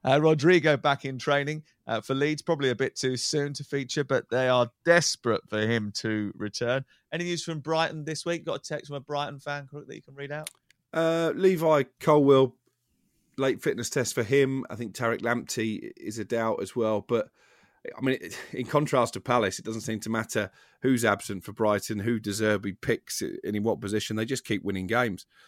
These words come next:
Speaker 2: And I fancy them to win this one. I, <laughs> again, you're gonna say no chance.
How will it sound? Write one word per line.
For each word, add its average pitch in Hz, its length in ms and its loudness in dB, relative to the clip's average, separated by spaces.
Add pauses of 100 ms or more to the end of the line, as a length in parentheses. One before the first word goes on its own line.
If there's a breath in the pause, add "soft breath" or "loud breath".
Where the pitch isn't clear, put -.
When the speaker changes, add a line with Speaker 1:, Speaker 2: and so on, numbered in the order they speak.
(160 soft breath)
Speaker 2:
And 110 80 0
I 110 40 2
fancy 117 320 2
them 101 120 -2
to 110 100 -4
win 104 160 2
this 113 200 -2
one. 101 180 -2 (360 loud breath)
I, - 180 2
<laughs> - 80 -4 (1000 loud breath)
again, 123 420 6
you're 117 300 0
gonna 127 140 2
say 107 240 2
no 110 240 2
chance. 90 500 -2